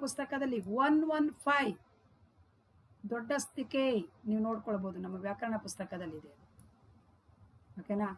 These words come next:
ನೋಡಿದ್ರಲ್ಲ ಸ್ನೇಹಿತರೆ, ನೀವು ಇನ್ನೂ ನೋಡ್ತಾ ಹೋಗಿ ಅಷ್ಟೇ. ಇನ್ನು ಈ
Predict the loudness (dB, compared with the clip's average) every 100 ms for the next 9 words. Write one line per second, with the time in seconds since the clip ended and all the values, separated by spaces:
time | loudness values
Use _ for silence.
0 | -12 -10 -8 -8 -10 -12 -14 -12 -14 -14
1 | -20 -20 _ -10 -4 -2 0 0 -2 -2
2 | -4 0 0 0 -6 -6 -12 -14 -20 -20
3 | -6 6 8 8 2 -4 _ -20 -20 _
4 | -20 -20 -20 -20 _ -20 _ _ 0